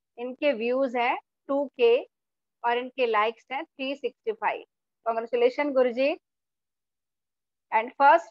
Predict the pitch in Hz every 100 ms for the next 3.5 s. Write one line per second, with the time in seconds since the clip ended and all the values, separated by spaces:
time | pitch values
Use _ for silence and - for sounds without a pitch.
0 | 320 294 320 247 233 247 247 - - 262
1 | 320 233 233 247 - 285 311 - 302 214
2 | 220 220 233 320 - 247 214 214 220 233
3 | 262 330 339 277 226